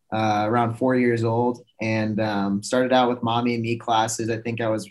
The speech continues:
my mom was recommended to put me in gymnastics, not just because of my, my short stature, but also,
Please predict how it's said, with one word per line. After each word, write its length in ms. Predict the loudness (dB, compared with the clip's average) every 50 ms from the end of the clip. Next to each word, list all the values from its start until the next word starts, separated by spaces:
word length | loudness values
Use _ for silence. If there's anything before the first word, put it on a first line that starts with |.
| -16 _ _ _ _ _ _ _ _ _
my 160 | 2 4 4
mom 260 | 6 6 6 6 6 4
was 160 | 2 2 2
recommended 480 | 2 2 2 2 2 2 2 2 0
to 80 | 0 -2
put 240 | -4 -2 -4 -2 0
me 160 | 2 2 2
in 80 | 2 0
gymnastics, 680 | 0 -2 0 0 0 0 0 -2 -4 -4 -4 -2 0
not 240 | 2 2 2 0 0
just 280 | 0 2 2 2 0
because 360 | -2 -2 -2 -2 -2 -2 -2
of 140 | -4 -2 -2
my, 380 | 0 0 2 0 0 -2 -4 -8 _ _ _ _ _
my 140 | -2 0 0
short 380 | 0 0 2 4 4 4 4 2
stature, 640 | 2 4 6 8 8 8 6 4 0 0 0 0 2
but 160 | 2 2 4
also, 720 | 4 4 2 2 0 0 0 0 0 0 -2 -2 -4 -8